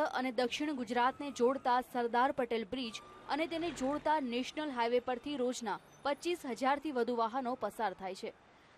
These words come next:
આટલી મોટી સંખ્યામાં વાહનો ચાલતા હોવાથી સ્વાભાવિક છે કે રસ્તા પર ગાબડા પડવાની ઘટના બને,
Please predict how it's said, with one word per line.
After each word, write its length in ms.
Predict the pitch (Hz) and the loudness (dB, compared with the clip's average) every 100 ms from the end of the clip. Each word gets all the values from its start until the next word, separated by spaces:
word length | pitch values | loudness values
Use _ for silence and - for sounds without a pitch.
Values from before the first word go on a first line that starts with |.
| - - | -6 0
આટલી 320 | 285 294 359 | 2 2 2
મોટી 300 | 339 349 359 | 4 4 2
સંખ્યામાં 540 | 302 285 311 311 320 | 0 -2 0 2 2
વાહનો 400 | 262 240 277 311 | 4 2 2 -2
ચાલતા 360 | - 254 254 277 | 2 2 2 0
હોવાથી 440 | 247 247 269 302 | 0 0 0 -2
સ્વાભાવિક 560 | 277 240 208 247 262 311 | -4 0 2 2 -2 -2
છે 260 | - 202 - - - | -4 -4 -6 -16 -6
કે 80 | 254 | 0
રસ્તા 340 | 262 - 302 | 0 2 2
પર 200 | 294 277 | 2 0
ગાબડા 400 | 254 220 220 269 | 2 2 4 2
પડવાની 420 | 277 226 226 247 | 2 0 0 -2
ઘટના 340 | 240 208 - 196 | -6 -8 -4 -4
બને, 300 | 190 190 | -4 -6